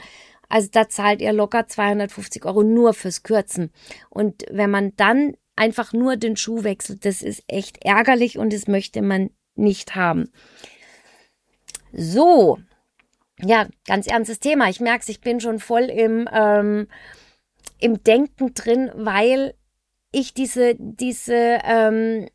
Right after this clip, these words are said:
Diskussionen kenne und wir wollen mit euch auf der Reise hin zu eurer Hochzeit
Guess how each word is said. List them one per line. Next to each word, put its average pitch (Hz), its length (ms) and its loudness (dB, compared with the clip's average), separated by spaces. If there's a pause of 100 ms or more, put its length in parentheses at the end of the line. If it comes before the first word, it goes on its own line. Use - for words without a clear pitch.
(360)
Diskussionen 254 1300 0
kenne 220 440 -2
und 226 200 -4
wir 202 280 -2
wollen 262 580 0
mit 233 300 -6
euch 247 520 -2
auf 214 180 -8
der 214 340 -2
Reise 247 500 -2
hin 240 260 0
zu - 160 -6
eurer 214 320 -2
Hochzeit - 460 -6